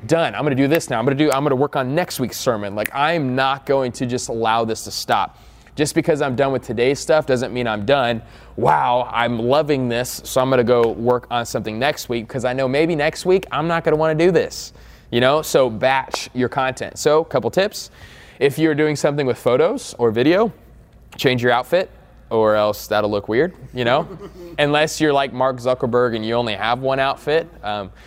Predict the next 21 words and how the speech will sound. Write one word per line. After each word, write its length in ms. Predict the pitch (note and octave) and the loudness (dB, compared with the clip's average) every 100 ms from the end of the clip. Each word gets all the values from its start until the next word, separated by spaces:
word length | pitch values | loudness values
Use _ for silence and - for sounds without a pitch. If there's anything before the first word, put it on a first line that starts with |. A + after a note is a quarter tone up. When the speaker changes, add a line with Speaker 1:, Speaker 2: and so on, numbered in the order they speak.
| - | -8
Speaker 1:
which 180 | B2 C3 | -4 -2
I've 120 | C#3+ | 0
really 220 | B2 F3+ C3+ | 2 2 0
thought 240 | A2+ A2 | 0 0
about 260 | G2+ F2+ E2 | 0 -6 -6
that, 200 | F2+ - | -8 -6
babe. 240 | F2 F2+ - - | -6 -6 -10 -16
I 40 | A#2+ | -10
think 200 | - A#2 | -8 -2
that'd 160 | G2 | -2
be 100 | F2+ | -2
really 240 | F2+ G2 F#2+ | -4 -4 -4
cool. 460 | - G2 F#2 F2+ - | -4 -2 0 -2 -4
If 140 | - | 0
I 80 | D3+ | 0
just 300 | B2+ A#2+ - | 2 -2 2
wear 100 | B2 | 2
my 140 | A#2 | 2
merch 420 | G#2+ G2+ G#2 - - | 0 0 -2 -4 -6
every 280 | G#2 G2 G#2 | -4 -2 -2
day, 340 | F#2+ G2 A2 | 0 0 0